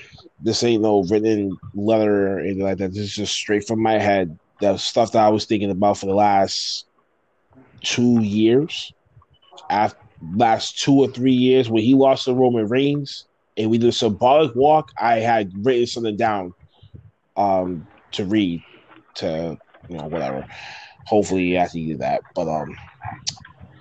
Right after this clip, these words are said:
dear Mark Calloway, sorry I have to say your government name. Um, I feel like it was more of a me opening up heart to heart and explaining to you how much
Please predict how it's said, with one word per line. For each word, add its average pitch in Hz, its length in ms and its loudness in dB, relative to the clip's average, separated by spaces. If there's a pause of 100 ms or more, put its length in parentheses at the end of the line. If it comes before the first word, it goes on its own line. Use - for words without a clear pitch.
(500)
dear 110 200 2
Mark 107 240 2
Calloway, 78 540 0 (300)
sorry 101 340 2
I 104 40 4
have 101 120 0
to 98 80 -2
say 95 140 -4
your 90 160 0
government 80 480 -6
name. 67 280 -6 (380)
Um, 80 440 -4 (580)
I - 100 -4
feel 101 240 -2
like 98 320 0
it 104 120 2
was 98 200 0
more 98 260 2
of 90 100 -4
a 90 140 -2
me 101 600 -4 (260)
opening 107 340 2
up 98 160 2
heart 101 320 0
to 101 100 -8
heart 101 400 0 (460)
and 104 360 -2
explaining 110 540 0
to 110 140 -6
you 104 160 0
how 107 180 2
much 107 420 -4